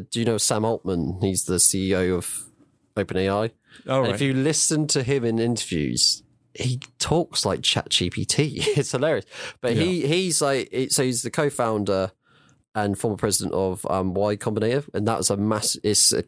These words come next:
Speaker 1: it still is, it's a massive, um, incubator for Silicon Valley,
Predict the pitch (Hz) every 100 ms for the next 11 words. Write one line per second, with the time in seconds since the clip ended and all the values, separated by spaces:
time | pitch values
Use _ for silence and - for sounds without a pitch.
0 | _ - - - 101 104 85 82 92 95
1 | 95 90 92 - 90 90 87 - 110 101
2 | - 92 82 80 - 92 - 87 85 85
3 | 85 82 82